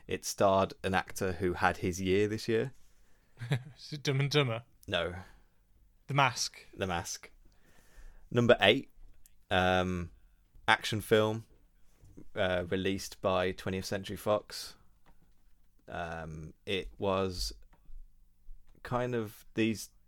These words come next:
Speaker 1: it made these two, it made these two actors who lead this film, it kind of really cemented them as, like, stars.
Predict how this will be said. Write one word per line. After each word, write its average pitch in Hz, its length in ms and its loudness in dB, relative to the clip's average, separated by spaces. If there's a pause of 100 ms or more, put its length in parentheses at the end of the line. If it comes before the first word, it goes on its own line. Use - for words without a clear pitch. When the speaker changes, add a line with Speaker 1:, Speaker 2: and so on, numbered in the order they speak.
Speaker 1:
it 127 120 2
made 120 300 2
these 113 220 2
two, 98 600 0
it 110 120 0
made 101 260 2
these 95 180 -6
two 90 160 -4
actors - 640 -10
who 98 120 -6
lead 90 300 -6
this - 120 -16
film, 90 400 -8
it - 80 -20
kind 87 200 -4
of 87 100 -4
really 87 160 -4
cemented - 460 -6
them 87 160 -8
as, 90 180 -12
like, - 160 -8
stars. 87 600 -2